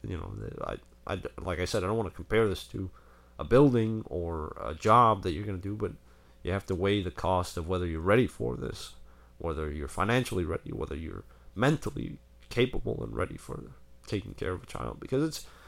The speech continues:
it's a lot more work than I think a lot of people realize.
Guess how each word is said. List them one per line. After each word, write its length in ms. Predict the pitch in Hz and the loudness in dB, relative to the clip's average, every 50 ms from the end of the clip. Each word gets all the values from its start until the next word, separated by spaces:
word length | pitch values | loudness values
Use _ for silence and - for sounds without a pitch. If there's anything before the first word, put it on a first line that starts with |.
| - - | -10 -8
it's 100 | - - | -2 4
a 40 | - 165 | 8 10
lot 100 | 185 170 | 10 10
more 220 | 170 170 170 151 | 10 8 6 8
work 260 | 143 151 160 160 - | 8 8 8 6 4
than 380 | - - 113 117 123 117 110 107 - - - - - - - - - - - - - - | 0 -4 -2 -2 -2 -6 -8 -12 -14 -14 -16 -16 -18 -20 -20 -20 -20 -20 -20 -20 -12 -8
I 40 | - | -8
think 300 | - - 117 113 107 - | -2 -2 -2 -2 0 -2
a 60 | 110 | -2
lot 320 | 95 95 101 98 104 117 107 | 0 2 4 4 6 4 4
of 80 | - | 0
people 240 | - 117 - 127 123 | -4 -4 -4 -2 0
realize. 720 | 135 165 185 180 - 62 64 - - - - - - - | 2 4 4 4 2 0 -4 -6 -8 -10 -14 -18 -18 -20